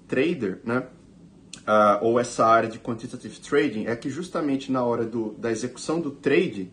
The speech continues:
em si, a gente reduza as emoções, reduza os vieses humanos. Então aí a gente já viu algumas sub-áreas, né? Ah, eu queria trazer uma sub-área que é muito próxima ao quant trading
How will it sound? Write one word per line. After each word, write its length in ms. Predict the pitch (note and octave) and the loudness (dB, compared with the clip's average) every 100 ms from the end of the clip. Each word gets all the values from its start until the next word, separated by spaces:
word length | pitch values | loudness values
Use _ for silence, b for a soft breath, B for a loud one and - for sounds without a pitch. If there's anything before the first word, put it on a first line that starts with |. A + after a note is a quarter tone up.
| - | -10
em 120 | A2+ | -10
si, 280 | G#2+ - G#3 B B B B | -8 -8 -8 B B B B
a 100 | D3 | -2
gente 300 | C#3 D3 C3+ | 0 -4 -4
reduza 840 | D3 G3+ C#3 C#3+ D3+ D3 F3+ G3 - B B B B | 0 0 0 -2 -2 -2 -4 -4 -12 B B B B
as 160 | - A#2 | -6 -2
emoções, 640 | G#2+ F2+ - D3+ D3 F#2+ | -2 -4 -4 0 0 -2
reduza 600 | G#2 G#2+ A2 A#2 A2+ - | -4 -4 -4 -4 -4 -4
os 140 | C3 B2+ | -4 -2
vieses 500 | C3+ G#2+ G#2 G#2 C3 | 2 2 2 -2 -2
humanos. 400 | E3+ F#2+ F#2 G2 | -2 -2 -4 -4
Então 220 | B2+ C3+ | 0 2
aí 100 | C3 | 2
a 40 | |
gente 180 | C3+ C3 | 2 0
já 160 | D3 B2 | 2 2
viu 200 | A#2 C3 | 2 0
algumas 280 | A2 C#3+ | 0 -4
sub-áreas, 640 | - D3+ D3 G2 F#2 F#2+ G2 | -4 -4 0 0 -2 -6 -4
né? 180 | B2+ B B B B B B B - | -6 B B B B B B B 0
Ah, 220 | A#2+ B2 | 2 4
eu 100 | F3+ | 2
queria 220 | - C4 | 2 -2
trazer 340 | B3+ E3 B2+ B2+ | 0 0 2 2
uma 140 | A2 | 0
sub-área 560 | G#2 A#2+ G#2 A#2+ C3+ A#2 | -4 -6 2 4 4 4
que 80 | C#3 | 0
é 40 | |
muito 240 | C3+ F#3 - | 0 -2 -4
próxima 640 | C#3 C3+ C3+ - D#3 D#3+ - | 4 4 4 0 -4 -6 -4
ao 280 | B2+ C3+ C#3+ | 0 0 -2
quant 380 | - C#3+ D3 - - | -2 -2 0 -6 -18
trading 600 | - C#3 B2 B2 D3 A3+ | -4 0 0 0 -2 -2